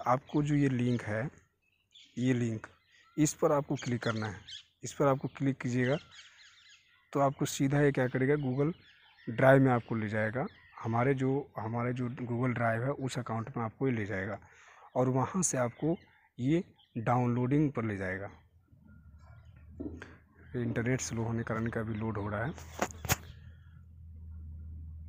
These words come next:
देखिए ये आपको Google ड्राइव में ले गया।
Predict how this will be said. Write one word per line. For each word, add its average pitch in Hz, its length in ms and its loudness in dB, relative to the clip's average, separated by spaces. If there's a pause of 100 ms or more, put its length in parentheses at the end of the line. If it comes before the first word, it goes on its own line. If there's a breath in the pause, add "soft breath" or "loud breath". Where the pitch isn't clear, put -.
(1300 loud breath)
देखिए 113 340 -2 (240)
ये 123 140 0
आपको 131 340 2
Google 127 320 2
ड्राइव 120 200 4
में 117 100 4
ले 101 160 0
गया। 92 200 -2